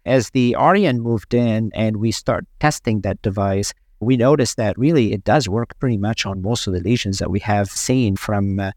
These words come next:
calcific, including severe calcification, as well as fibrocalcific and softer plaque. And it does really work very well, even in in-stent restenosis. And in fact, it's approved for that indication too.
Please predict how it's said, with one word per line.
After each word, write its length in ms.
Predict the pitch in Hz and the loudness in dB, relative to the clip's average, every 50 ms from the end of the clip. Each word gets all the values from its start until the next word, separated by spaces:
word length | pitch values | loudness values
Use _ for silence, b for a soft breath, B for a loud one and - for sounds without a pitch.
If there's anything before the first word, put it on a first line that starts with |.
| _ - _ - | _ -20 _ -2
calcific, 560 | - 95 90 - - - 165 - - 156 - - - | -2 0 0 0 0 0 0 2 2 0 0 0 -4
including 420 | - - 101 - 113 117 98 98 92 | -4 -4 -2 -2 -2 0 0 0 -2
severe 340 | - - 98 - 107 110 98 | -2 -6 -4 -2 0 0 0
calcification, 920 | - - 92 95 - - - 95 - - 127 120 - - 123 113 110 113 - _ _ _ | 2 0 0 0 0 -4 -8 -6 0 0 0 0 0 -2 -4 -4 -4 -6 -8 _ _ _
as 200 | - 104 101 - | -4 -4 -4 -2
well 280 | 104 110 117 113 113 - | 0 2 2 2 2 2
as 440 | - 98 104 101 104 104 98 - - | 0 0 0 2 2 0 0 -2 -4
fibrocalcific 920 | - - 117 113 104 - 87 - 101 95 - - - 101 - - 98 98 - | 0 0 2 2 2 0 -2 -2 -4 -4 -2 -2 -4 -4 -4 -4 -4 -4 -4
and 180 | - 101 95 95 | -4 -6 -6 -4
softer 440 | - - 104 98 - - - 113 98 | 0 2 2 2 2 -2 -4 -4 -4
plaque. 380 | - - 110 98 95 98 98 - | -4 -4 -4 -2 -2 -2 -2 -2
And 140 | - 117 113 | 0 0 0
it 160 | 107 110 95 | 0 -2 2
does 300 | - 143 160 - - - | 4 4 4 4 2 0
really 180 | 135 123 110 98 | 0 0 0 0
work 240 | 101 113 104 - - | 0 0 -2 -4 -2
very 240 | - 113 107 107 | -2 0 0 2
well, 300 | 101 101 107 104 104 104 - | 2 2 0 2 0 0 0
even 240 | - 104 107 98 92 | -2 -2 -2 -2 -2
in 140 | - 101 | -2 0
in-stent 360 | 107 107 - - - - - - | 0 -2 -2 -2 -4 -4 -2 -2
restenosis. 760 | 101 104 - - - 92 95 101 104 - - 107 104 104 - - _ _ _ - | -2 -4 -4 -4 -4 -4 -2 -2 -4 -2 -2 -4 -4 -4 -6 -12 _ _ _ -2
And 120 | 107 104 | 0 0
in 60 | 101 | 0
fact, 300 | 95 - 117 104 - - | 2 2 2 2 2 0
it's 160 | 101 - - | -6 -4 -4
approved 360 | - 90 - - 101 98 101 - | -4 -4 -2 0 0 0 0 -2
for 140 | - 101 | -4 -2
that 160 | 92 95 95 92 | 0 0 0 0
indication 640 | 95 98 95 95 - - 98 85 - - 98 95 | 0 -2 -2 -4 -4 -4 -4 -2 -2 -4 -6 -8
too. 260 | - - 110 104 98 | -4 -2 -2 -2 -2